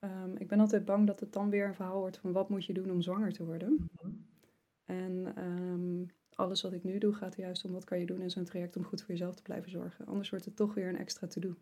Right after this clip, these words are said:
Speaker 1: weet je wel.
Speaker 2: Snap
Speaker 1: Oh ja,
Speaker 2: ik.
Speaker 1: ik moet goed voor mezelf zorgen, want dan word ik zwanger. Ja.
Speaker 2: Ja, snap ik,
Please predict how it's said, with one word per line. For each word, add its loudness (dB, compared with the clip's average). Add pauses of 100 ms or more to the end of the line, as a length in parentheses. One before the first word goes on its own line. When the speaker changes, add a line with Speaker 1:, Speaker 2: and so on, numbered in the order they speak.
Speaker 1:
weet -6
je -8
wel. -4 (460)
Speaker 2:
Snap 12
Speaker 1:
Oh 12
ja, 12
Speaker 2:
ik. 8
Speaker 1:
ik 8
moet 12
goed 12
voor 2
mezelf 4
zorgen, -2
want 2
dan -4
word -4
ik -8
zwanger. -6 (100)
Ja. -4
Speaker 2:
Ja, -2 (520)
snap -8
ik, -10